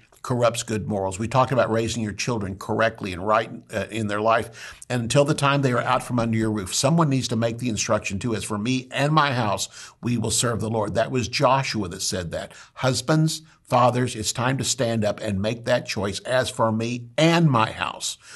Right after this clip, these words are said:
we will serve." "Well, I don't know if I should, you know, my kids have a, they, they have a will of their own, no, not while they're living under your house as far as following the Lord. As long as they're in that house, they'll serve the Lord.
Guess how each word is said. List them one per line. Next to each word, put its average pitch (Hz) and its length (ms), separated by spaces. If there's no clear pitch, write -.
we 131 140
will 123 140
serve." 127 240
"Well, 151 120
I 208 120
don't 202 160
know 160 100
if 147 100
I 143 100
should, 123 220
you 147 80
know, 143 60
my 123 160
kids 165 500
have 107 200
a, 98 80
they, 131 240
they 127 160
have 151 160
a 127 60
will 135 260
of 117 80
their 117 200
own, 143 280
no, - 180
not 123 320
while 135 140
they're 135 100
living 135 300
under 135 160
your 131 140
house 135 340
as 98 80
far 113 240
as 107 80
following 127 460
the 131 100
Lord. 113 260
As 117 220
long 131 240
as 165 80
they're 139 160
in 139 100
that 127 220
house, 139 280
they'll 107 160
serve 113 300
the 120 80
Lord. 120 280